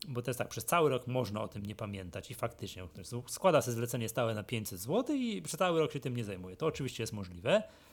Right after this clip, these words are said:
ale to, co mówiłem, może się zdarzyć, że na naszym koncie dojdzie do jakiejś transakcji sprzedaży tych E T F-ów, tak? Na jakiś tam rebalancing może się zdarzyć w trakcie, w trakcie roku i wtedy,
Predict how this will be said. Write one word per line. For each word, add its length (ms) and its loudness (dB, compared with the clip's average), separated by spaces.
ale 600 4
to, 100 -2
co 140 -2
mówiłem, 400 0
może 380 6
się 140 2
zdarzyć, 460 0
że 100 0
na 120 2
naszym 360 0
koncie 360 0
dojdzie 320 0
do 100 0
jakiejś 220 -6
transakcji 520 -2
sprzedaży 580 2
tych 200 -8
E 60 -10
T 200 -6
F-ów, 380 -2
tak? 180 -12
Na 60 -4
jakiś 160 -10
tam 180 -6
rebalancing 680 -2
może 200 -6
się 120 -8
zdarzyć 340 -4
w 20 -12
trakcie, 380 -10
w 40 -20
trakcie 320 -6
roku 380 -2
i 100 -2
wtedy, 680 2